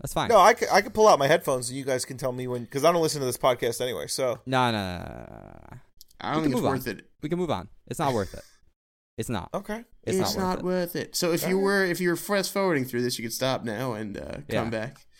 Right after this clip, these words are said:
Speaker 1: Okay, well, then I'll have to remember that. So, 'cause at this point, then we're probably at the stage where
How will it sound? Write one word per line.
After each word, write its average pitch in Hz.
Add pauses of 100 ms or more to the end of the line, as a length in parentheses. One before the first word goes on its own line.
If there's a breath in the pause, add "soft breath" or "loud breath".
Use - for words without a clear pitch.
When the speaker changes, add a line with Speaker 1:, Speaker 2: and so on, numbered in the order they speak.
Speaker 1:
Okay, 110
well, 117
then 147
I'll 131
have 151
to 160
remember 123
that. 87
So, 101
'cause 131
at 135
this 156
point, 139
then 117
we're 113
probably 107
at 101
the 101
stage 98
where 90